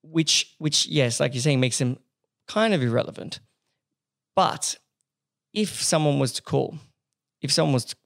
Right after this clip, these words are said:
if you were to speak to that manager, you can almost look for the things that they're not saying. So they might say, "Yes, this person's good at A, B, and C," and they don't mention, uh, whatever's after that,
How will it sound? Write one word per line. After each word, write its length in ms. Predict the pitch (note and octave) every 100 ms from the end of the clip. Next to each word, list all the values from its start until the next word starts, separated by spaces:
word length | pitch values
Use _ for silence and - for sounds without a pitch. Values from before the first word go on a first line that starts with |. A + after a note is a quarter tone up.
| C#3 -
if 100 | E3
you 60 | C#3+
were 80 | B2
to 100 | -
speak 260 | - D#3
to 80 | C3+
that 120 | -
manager, 380 | - - - - - _ _ _ _ _ _ _ _ -
you 140 | E3
can 100 | A3
almost 340 | A3+ C4+ B3+ D#3+
look 200 | E3 -
for 160 | D#3
the 80 | B2+
things 220 | C#3+ D3
that 60 | C3+
they're 120 | C3
not 200 | B2 F3
saying. 340 | - A#2+ - - _ _ _ _ _ _
So 140 | - D#3+
they 100 | E3+
might 240 | G3+ G#3
say, 220 | - E3
"Yes, 320 | F3+ G#3+ C#3+
this 140 | - C3+
person's 360 | D3+ D3 C3
good 160 | A#2+ C3+
at 120 | B2+ - _ _
A, 180 | C#3+ B2
B, 200 | B2 A#2+
and 100 | A#2+
C," 440 | - D3+ - - _ _ _ _ _ _ _ _ -
and 140 | C#3 C3
they 80 |
don't 160 | B2+ C#3+
mention, 480 | C3 A#2+ C3+ A#2+ A#2 _ _ _ _ -
uh, 80 | B2+
whatever's 300 | A#2+ A#2+ A#2
after 240 | A#2+ -
that, 160 | - -